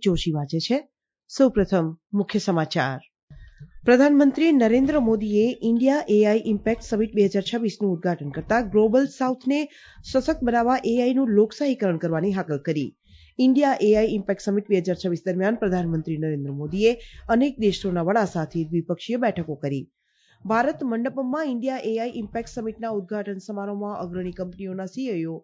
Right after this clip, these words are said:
ઉપસ્થિત રહ્યા. સર્વોચ્ચ અદાલતે કહ્યું કે મફત યોજનાઓની સંસ્કૃતિ દેશના આર્થિક વિકાસમાં અવરોધ ઊભો કરી રહી છે અને આઈસીસી પુરુષ ટી ટ્વેન્ટી ક્રિકેટ વિશ્વકપમાં કેનેડા અને અફઘાનિસ્તાન વચ્ચે ચેન્નઈમાં મુકાબલો. સમાચાર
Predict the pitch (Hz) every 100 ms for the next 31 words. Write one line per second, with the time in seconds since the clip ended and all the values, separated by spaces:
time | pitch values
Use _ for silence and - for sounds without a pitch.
0 | - 175 165 - 139 151 185 262 - _
1 | _ - _ - 233 220 214 185 175 175
2 | 175 190 196 196 185 208 190 190 202 214
3 | 180 160 - 190 - 226 240 254 - -
4 | - 269 285 330 320 - 202 214 311 -
5 | 202 254 214 - 180 202 - 202 233 190
6 | 165 165 156 151 143 143 - 165 _ _
7 | _ - 196 - 226 226 254 226 269 240
8 | 240 - 240 185 220 214 214 202 208 202
9 | 196 226 202 220 220 220 226 269 269 269
10 | 226 185 202 190 - 180 196 202 190 165
11 | - _ _ - 240 190 156 170 180 165
12 | 147 160 127 - _ _ _ - 247 -
13 | - 180